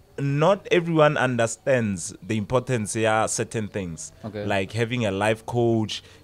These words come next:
Speaker 1: getting a professional photographer,
Speaker 2: Yeah.
Speaker 1: you know, getting a public speaker for your event, getting
Speaker 2: Yeah.
Speaker 1: an M C, you know, uh,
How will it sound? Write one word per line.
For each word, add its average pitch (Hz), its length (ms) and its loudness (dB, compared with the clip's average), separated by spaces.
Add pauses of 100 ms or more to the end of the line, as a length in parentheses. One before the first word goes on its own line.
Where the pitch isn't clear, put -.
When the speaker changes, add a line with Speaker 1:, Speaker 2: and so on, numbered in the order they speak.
Speaker 1:
getting 113 280 -2
a 107 60 0
professional 113 640 -4
photographer, 101 1000 -2 (160)
Speaker 2:
Yeah. 104 120 -6
Speaker 1:
you 104 80 -2
know, 110 420 -2
getting 123 380 -2
a 104 80 -2
public 123 480 -4
speaker 117 380 -6
for 110 160 -6
your 107 100 0
event, 110 580 -2 (260)
getting 117 280 2
Speaker 2:
Yeah. 104 120 -2
Speaker 1:
an 104 220 0
M 127 200 2
C, 123 540 -4
you 101 120 -4
know, 110 160 2
uh, 110 60 -4